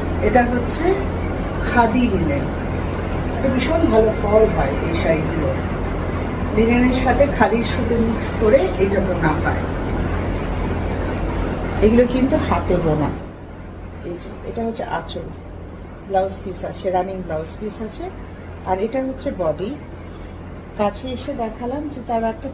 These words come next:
টেক্সচার আছে, এই বোনারও একটা টেক্সচার আছে। এটা হচ্ছে বর্ডার, বর্ডারটাতেও দেখবেন একটা সুতোর কাজ আছে,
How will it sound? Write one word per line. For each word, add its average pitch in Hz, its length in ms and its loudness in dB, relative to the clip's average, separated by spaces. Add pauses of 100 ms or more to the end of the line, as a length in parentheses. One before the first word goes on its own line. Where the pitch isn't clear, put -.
টেক্সচার 247 500 -2
আছে, 139 320 -4
এই 165 160 -10
বোনারও 208 340 0
একটা 214 200 -6 (100)
টেক্সচার 196 420 -6
আছে। 214 200 -6
এটা 220 280 -4
হচ্ছে 247 300 -4
বর্ডার, 156 340 -4 (640)
বর্ডারটাতেও 247 600 0
দেখবেন 233 480 -2 (200)
একটা 208 280 -6
সুতোর 254 480 -6 (100)
কাজ 156 280 -2
আছে, - 320 -6